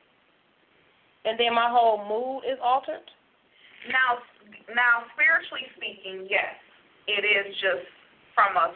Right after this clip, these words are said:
Speaker 2: sex standpoint.
Speaker 1: So let me tell you,
Speaker 2: Spiritually speaking.
Speaker 1: but, okay, so, all right, listen. So spiritually speaking,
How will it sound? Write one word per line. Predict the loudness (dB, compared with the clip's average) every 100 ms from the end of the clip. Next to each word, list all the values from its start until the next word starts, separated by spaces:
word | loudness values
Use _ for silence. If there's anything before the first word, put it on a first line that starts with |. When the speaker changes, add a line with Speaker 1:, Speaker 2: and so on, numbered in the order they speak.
| -6
Speaker 2:
sex | 0 0 -2 -10 -20 -20 _ _ _ -8 -8 -12 -12 -4
standpoint. | -2 -2 -4 -6 -6 -10 -16 -2
Speaker 1:
So | 2 2
let | 2 2
me | 2 2
tell | 2 2 0
you, | -4 -6
Speaker 2:
Spiritually |
speaking. | -8 -14 -2
Speaker 1:
but, | 0 0 -2 -2
okay, | 0 0 0
so, | 0 2 2 -2 -4
all | 2 4
right, | 4 0
listen. | 2 2 2 -4
So | 0 0 0 -10 _
spiritually | 0 0 0 -2 -4 -4 -8 -10
speaking, | -4 -4 -4 -8 -8